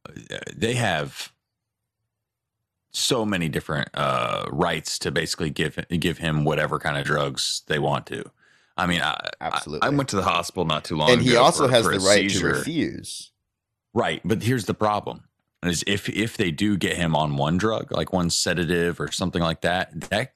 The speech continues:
Speaker 1: the drugs they give you in a hospital are fucking hardcore, man. I mean, I
Speaker 2: Yeah.
Speaker 1: went to the hospital recently, and they gave me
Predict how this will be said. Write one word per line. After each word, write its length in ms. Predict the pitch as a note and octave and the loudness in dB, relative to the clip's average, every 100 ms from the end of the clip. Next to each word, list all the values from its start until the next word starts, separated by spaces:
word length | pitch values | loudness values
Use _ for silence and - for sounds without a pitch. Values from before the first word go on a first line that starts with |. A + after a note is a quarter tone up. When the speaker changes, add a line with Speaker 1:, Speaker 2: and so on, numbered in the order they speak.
| _ - - | _ -20 -6
Speaker 1:
the 80 | F2+ | -2
drugs 340 | - A#2+ F#3 | 0 0 -2
they 120 | - - | -2 0
give 180 | G#2 G#2 | 0 0
you 100 | D2 | -2
in 60 | |
a 60 | - | 0
hospital 640 | E2 G#2+ - - - - | 0 0 -2 -6 -4 -2
are 180 | - - | 0 -2
fucking 460 | - - A#2+ - C2+ | -2 -2 -2 -2 -8
hardcore, 960 | - - A2 D2+ - - - - D#2+ | -6 0 0 0 -4 -10 -2 0 0
man. 320 | C#2 C2 - - - | -2 -6 -8 -10 -4
I 80 | E2 | 0
mean, 240 | D#2+ C#2+ _ - - | 0 -2 _ -14 -4
I 60 | A2 | 0
Speaker 2:
Yeah. 60 | C3 | 0
Speaker 1:
went 120 | C#3 | 0
to 60 | |
the 80 | G2 | 0
hospital 420 | G#2 B2 - E2 | 0 0 0 0
recently, 480 | D#2 D2+ - E2+ E2 | 2 0 -2 -2 0
and 120 | D#2 | 2
they 120 | E2 - | 0 0
gave 260 | G2 F2 | 0 0
me 300 | E2 D#2 C2+ | 0 0 -2